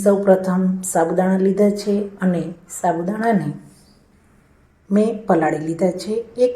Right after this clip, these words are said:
વાટકો જેટલા મેં સાબુદાણા લીધા છે. સાબુદાણા હંમેશા પલળે છે ત્યારે ડબલ થાય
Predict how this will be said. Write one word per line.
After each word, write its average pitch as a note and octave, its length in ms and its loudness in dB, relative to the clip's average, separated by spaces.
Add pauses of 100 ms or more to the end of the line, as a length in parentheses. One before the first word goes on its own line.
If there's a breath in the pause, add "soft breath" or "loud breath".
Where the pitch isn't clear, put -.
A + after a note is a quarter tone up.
વાટકો F#3+ 360 -2
જેટલા F3 280 -6
મેં E3+ 100 -6
સાબુદાણા E3 640 -6
લીધા F#3 320 0
છે. G3 120 -6 (760 loud breath)
સાબુદાણા A#3+ 680 2
હંમેશા G#3 480 2
પલળે A#3 260 0 (100)
છે D#3+ 100 -8 (120)
ત્યારે F3+ 280 -4 (300)
ડબલ F#3 280 4 (120)
થાય C#3+ 180 -4